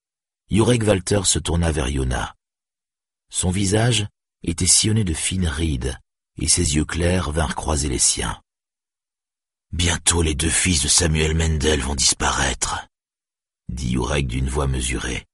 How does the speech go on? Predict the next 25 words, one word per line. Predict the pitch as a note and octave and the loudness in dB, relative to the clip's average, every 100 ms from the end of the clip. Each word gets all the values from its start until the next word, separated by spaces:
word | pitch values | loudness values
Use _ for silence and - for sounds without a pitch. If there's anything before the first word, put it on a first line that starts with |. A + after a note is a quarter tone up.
| _ _ _ _ _ _ | _ _ _ _ _ _
Et | - D#2+ | -6 -2
Rebecca, | F2+ F2+ F2+ - F2+ | 2 2 0 2 2
la | E2+ D#2+ | 2 0
femme | - E2+ | 0 2
de | D#2+ | 2
Samuel, | - F2 E2 E2+ E2 D#2 | 0 2 2 2 2 0
va | C#2+ D2 | -2 -2
disparaître, | - - - D2 - D2 C2 - B1+ | 0 -2 0 -2 -2 -2 -4 -6 -4
mais, | C#2 - _ _ _ _ _ _ | -4 -6 _ _ _ _ _ _
non, | E2+ F#2+ G2+ | -2 0 2
écoutez-moi, | F2+ - - - F2+ F2 F2+ E2 | 0 0 0 2 2 4 4 4
Yonalina. | D#2 D2 C2+ C#2 C2+ - - _ _ _ _ _ - | 2 0 -2 0 0 0 -2 _ _ _ _ _ -4
La | F2+ D#2+ | -2 0
police | F2 F2+ E2+ C#2+ | 0 2 2 2
va | D#2+ | 0
enquêter, | - - - - - - - - _ _ | -2 -4 -6 -4 -4 -2 -4 -8 _ _
et | - | -4
quand | E2 G2+ E2 | 0 0 2
elle | F2 | 0
abandonnera, | D2+ E2 D#2 D#2+ D2+ D2+ - - _ _ - | 2 0 0 0 0 -2 -2 -8 _ _ -2
Samuel | - F2+ F2 F2+ E2+ | 2 4 4 4 2
va | D2+ D2+ | 0 -2
poursuivre | D2 - - D2+ D2 | -2 -2 0 -2 -4
les | C2+ | -2
recherches, | B1 - C#2 C2+ - - | 0 2 2 2 2 2